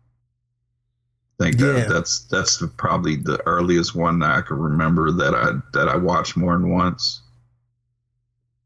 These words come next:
Speaker 2: I mean, I've seen all his earlier stuff is funny. Uh, I love Easy Money. That, that's probably, uh, my favorite,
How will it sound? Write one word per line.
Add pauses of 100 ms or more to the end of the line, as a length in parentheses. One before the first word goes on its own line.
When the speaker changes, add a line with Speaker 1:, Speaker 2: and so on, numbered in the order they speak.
Speaker 2:
I
mean,
I've
seen (1200)
all
his
earlier
stuff
is
funny. (120)
Uh,
I
love
Easy
Money.
That,
that's
probably,
uh,
my
favorite,